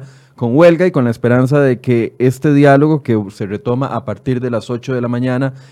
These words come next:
entre Caja Costarricense del Seguro Social, también gobierno y los sindicatos de salud,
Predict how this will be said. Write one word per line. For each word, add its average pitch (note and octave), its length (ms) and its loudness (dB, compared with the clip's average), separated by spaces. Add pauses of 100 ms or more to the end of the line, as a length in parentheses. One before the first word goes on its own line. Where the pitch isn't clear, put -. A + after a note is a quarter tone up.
(140)
entre C3 360 -4
Caja B2+ 260 0
Costarricense A2+ 600 -8
del A#2 120 -6
Seguro A2 340 -8
Social, C#3 460 -4
también A2+ 320 -8
gobierno C#3 640 -4
y F3 140 -6
los C#3 160 -6
sindicatos A#2 500 -10
de B2 100 -8
salud, C3+ 300 -4